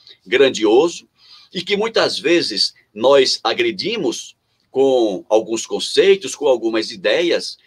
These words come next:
sem perceber que se o organismo está doente, a doença, antes, ela começa nas células. Ou seja, assim como ocorre no nosso corpo, no nosso organismo físico,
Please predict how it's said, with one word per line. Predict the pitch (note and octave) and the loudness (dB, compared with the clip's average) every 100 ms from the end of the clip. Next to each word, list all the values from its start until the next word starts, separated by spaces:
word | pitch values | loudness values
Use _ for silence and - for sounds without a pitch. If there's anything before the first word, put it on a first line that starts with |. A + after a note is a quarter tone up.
| _ | _
sem | - - - G3+ A#3+ | -16 -12 -4 -4 -2
perceber | B3 A3+ - A3+ C#3 A#2+ - _ _ _ - _ _ | 0 0 2 0 2 0 -2 _ _ _ -20 _ _
que | D#3+ D#3+ A#2 - | -8 -6 -8 -10
se | - - D3 | -8 -6 -6
o | D3+ | -2
organismo | D#3 C#3 C3+ B2+ D#3 B3 F#3+ C#3 G2+ - | 0 0 -2 -2 -4 -6 -4 -4 -4 -6
está | - - - G2+ | -10 -8 -6 -6
doente, | G2 G2 D#3 A3 - - _ _ _ _ - | -2 0 0 0 -8 -18 _ _ _ _ -8
a | - | -2
doença, | F3 D3 C#3 E3+ - F#2 F#2 _ | 2 4 4 2 -2 -8 -8 _
antes, | C#3 G#3+ A#3 - - - - | -2 -2 -4 -10 -12 -14 -4
ela | C3+ D3+ | -2 -2
começa | D3+ D#3 A2+ A#2 - C3 B2 _ _ _ | -2 -4 -2 -2 -4 -8 -10 _ _ _
nas | A2+ C3 C3 | -8 -4 -4
células. | - F2 D#2+ D2+ D2 - - _ _ | -2 -4 -4 -8 -12 -18 -20 _ _
Ou | B2 | -4
seja, | C3+ A#2 A2 G2+ - | -2 0 0 0 -2
assim | B2+ - - G#3+ | -2 -2 -2 -4
como | - D#3+ D3 | 0 0 2
ocorre | C3 - A#2+ G#2 G#2+ - _ _ | 0 2 0 0 -4 -10 _ _
no | G2+ G#2+ | -6 -4
nosso | F#2+ C#3 F#3+ - - | 0 2 2 -2 -12
corpo, | - C#3+ F#3+ E3+ - | -4 0 2 0 -6
no | A2 G#2 | -8 -4
nosso | A2 D3 C#3+ | 0 0 0
organismo | C3+ A2+ A#2 A2 A#2 G2 | -2 0 -2 -2 -6 -8
físico, | F#2 - G3+ A#3+ - - F2 | -12 -8 -4 -4 -6 -10 -18